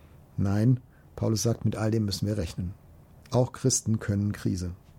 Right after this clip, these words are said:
Auch Christen kennen Krise von innen. Auch wer Gott vertraut, für den kann Übel unausweichlich sein. Und doch, und was jetzt kommt nach diesem "Und doch", das macht den ganzen Unterschied. Und doch sagt Paulus,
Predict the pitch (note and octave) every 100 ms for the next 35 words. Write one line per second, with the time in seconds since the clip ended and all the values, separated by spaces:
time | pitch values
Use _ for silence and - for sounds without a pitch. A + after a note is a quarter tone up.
0 | - A2 G2+ A#2 - A2 G2 E3 C#3 G2+
1 | - G2+ G2 A#2 - - - - B2+ C#3
2 | A2 G2+ A#2+ A2 A2+ A#2 A#2+ - A#2+ -
3 | A2 A#2 - - - - - G#2+ A2 A2
4 | A2 B2 A#2+ A#2 A2 A#2 A2+ A2 G#2+ F#2+
5 | G#2 G2 - F2+ F2+ F#2 - - - -
6 | - A2 F#2+ D3+ F#3 - - - - -
7 | - - - - - - - - - -
8 | E2+ G#2 D3 - C3 C#3 A2 A2+ A#2 G#2+
9 | A2+ G#2 A2+ A#2 - F#2+ G2+ G#2 G2+ -
10 | - - G#2+ G2 G2 A2+ G2+ F2+ - F2
11 | - A2+ A2 E3 - D3 - - G#2 A2
12 | C3